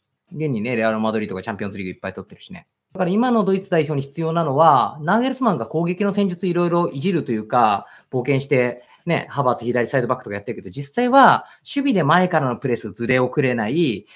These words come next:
えー、撤退守備の時とか、一発で、あの、ゴールまで行かれる時にちゃんと裏をケアできるとか、そういう基本の守備戦術をしっかりやることですね。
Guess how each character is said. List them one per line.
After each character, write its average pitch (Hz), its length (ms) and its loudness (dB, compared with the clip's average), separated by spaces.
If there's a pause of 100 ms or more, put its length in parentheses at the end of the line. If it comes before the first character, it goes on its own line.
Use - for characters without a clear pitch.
(100)
え 123 180 -2
ー、 110 60 -6
撤 135 200 -8
退 165 80 0
守 165 140 0
備 170 160 -2
の 143 80 -4
時 - 180 -8
と 135 80 -10
か、 139 420 2
一 131 140 -10
発 147 180 -4
で、 120 320 -2
あ 123 140 -6
の、 104 80 -6
ゴ 123 100 -2
ー 127 40 0
ル 120 60 -4
ま 117 120 -2
で 101 80 -6
行 101 80 -10
か 120 80 0
れ 120 80 0
る 123 80 -2
時 120 160 -10
に 101 40 -8
ち - 80 -12
ゃ 131 60 -4
ん 135 80 -6
と 123 100 -4
裏 131 240 4
を 110 40 0
ケ 120 180 -2
ア 107 80 0
で 101 100 -6
き 110 120 -8
る 101 100 -8
と - 100 -18
か、 101 440 -4
そ - 120 -6
う 202 40 0
い 202 80 0
う 185 80 -2
基 185 160 -2
本 294 220 -2
の 302 60 0
守 285 120 -2
備 262 200 -2
戦 277 240 0
術 233 200 -2
を 240 40 2
し - 140 -2
っ - 20 -20
か 147 120 2
り 123 80 -2
や 113 80 0
る 107 80 -6
こ 101 80 -10
と - 80 -16
で - 60 -20
す - 100 -20
ね。 - 100 -20